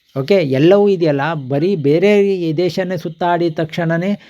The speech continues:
ನಮಗೆಲ್ಲವೂ ಆಗಿ ಹೋಗೋದಿಲ್ಲ. ನಮ್ಮ ದೇಶನ ಡೆವಲಪ್ಮೆಂಟ್ ಮಾಡಬೇಕು ಅಂದ್ರೆ ನಮ್ಮ ದೇಶದಲ್ಲಿರುವಂಥ ಉತ್ಪನ್ನಗಳು, ನಮ್ಮ ದೇಶದಲ್ಲಿರುವಂಥ, ಆ, ವ್ಯ-, ವ್ಯಕ್ತಿಗಳು ಬೆಳಿಬೇಕಾಗತ್ತೆ. ಅದಕ್ಕಾಗಿ ಪ್ರಯತ್ನ ಮಾಡಬೇಕು. ಅದನ್ನು ಮಾಡ್ತಾ ಇಲ್ಲ.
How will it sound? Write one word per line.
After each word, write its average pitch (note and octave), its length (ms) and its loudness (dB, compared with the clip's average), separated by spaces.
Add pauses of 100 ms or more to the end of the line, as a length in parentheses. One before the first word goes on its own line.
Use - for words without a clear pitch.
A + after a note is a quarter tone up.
(220)
ನಮಗೆಲ್ಲವೂ E3+ 640 2
ಆಗಿ D#3+ 240 0
ಹೋಗೋದಿಲ್ಲ. D#3 500 2
ನಮ್ಮ C#3 340 0
ದೇಶನ F#3 580 0
ಡೆವಲಪ್ಮೆಂಟ್ E3+ 500 -2
ಮಾಡಬೇಕು D3+ 440 -2
ಅಂದ್ರೆ D#3+ 180 -4
ನಮ್ಮ D3+ 300 0
ದೇಶದಲ್ಲಿರುವಂಥ F3 920 0
ಉತ್ಪನ್ನಗಳು, D#3+ 680 -4
ನಮ್ಮ D#3+ 300 -2
ದೇಶದಲ್ಲಿರುವಂಥ, D#3 840 0
ಆ, D3 960 -2
ವ್ಯ-, C#3 240 -2
ವ್ಯಕ್ತಿಗಳು E3 500 2
ಬೆಳಿಬೇಕಾಗತ್ತೆ. D#3 880 0 (440)
ಅದಕ್ಕಾಗಿ G#3 440 2
ಪ್ರಯತ್ನ F#3 380 0
ಮಾಡಬೇಕು. A#2 500 -4 (220)
ಅದನ್ನು G3+ 260 0
ಮಾಡ್ತಾ F3+ 300 0
ಇಲ್ಲ. C#3+ 220 0